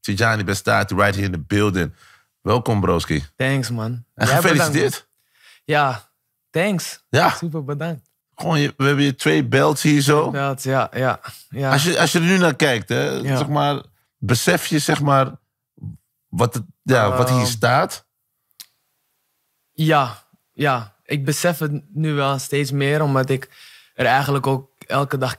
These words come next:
Speaker 2: keihard voor werk. En ik dan gewoon ook echt besef waarvoor ik het doe.
Speaker 1: Mhm.
Speaker 2: En, ehm,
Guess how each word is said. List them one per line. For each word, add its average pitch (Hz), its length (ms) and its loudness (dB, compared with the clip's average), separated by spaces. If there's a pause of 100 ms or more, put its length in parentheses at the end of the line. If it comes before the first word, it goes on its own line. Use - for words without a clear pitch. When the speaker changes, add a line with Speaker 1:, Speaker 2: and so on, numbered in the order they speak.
(140)
Speaker 2:
keihard 135 440 0
voor 135 180 -6
werk. 127 380 -4 (480)
En 127 160 -2
ik 127 120 -2
dan 127 180 -2
gewoon 123 480 -4
ook 120 180 -4
echt 135 220 -2
besef 131 320 0
waarvoor 131 400 0
ik 135 120 -4
het 127 140 0
doe. 147 200 0 (140)
Speaker 1:
Mhm. 92 260 -4 (120)
Speaker 2:
En, 127 360 -2
ehm, 117 800 0